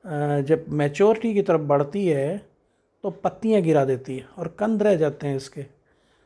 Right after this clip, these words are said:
तो कंद इसी में पड़े थे। पिछली बार एक कंद था, बहुत सारे पौधे दे के गमले में नज़र आ रहे हैं।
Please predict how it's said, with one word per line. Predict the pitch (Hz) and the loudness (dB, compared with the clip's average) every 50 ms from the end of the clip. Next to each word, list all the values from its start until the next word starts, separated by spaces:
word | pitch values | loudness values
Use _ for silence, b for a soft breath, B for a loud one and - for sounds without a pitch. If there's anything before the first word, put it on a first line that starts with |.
| _ _ _ _ | _ _ _ _
तो | - 165 | -14 -8
कंद | - - 170 185 214 208 | -2 0 2 2 2 0
इसी | 208 202 - 220 | 0 0 0 0
में | 220 220 220 | 2 2 2
पड़े | 220 214 202 196 185 | 2 4 4 4 4
थे। | 170 180 175 170 170 - _ _ _ _ | 2 0 -4 -4 -4 -8 _ _ _ _
पिछली | - 160 - 170 180 185 | -18 -14 -8 -4 -4 0
बार | 180 190 190 190 | 2 2 2 2
एक | - - 196 220 226 220 226 202 | 2 4 4 4 4 2 -2 -4
कंद | - 185 170 170 165 165 175 | -2 -2 -2 -2 -4 0 2
था, | 170 160 | 2 2
बहुत | 151 147 151 160 170 180 175 | 2 2 4 4 4 4 4
सारे | - 170 165 170 | 2 2 2 2
पौधे | 165 170 170 151 156 160 | 0 0 -4 0 0 0
दे | 147 151 151 151 | 0 0 -2 -2
के | 156 143 | -2 -4
गमले | 139 139 143 139 139 143 | -4 -2 -2 0 0 0
में | 147 139 | 0 -2
नज़र | 135 135 131 139 131 120 | -4 -4 -6 -6 -6 -6
आ | 123 123 | -6 -6
रहे | 127 127 123 | -6 -8 -10
हैं। | 123 | -12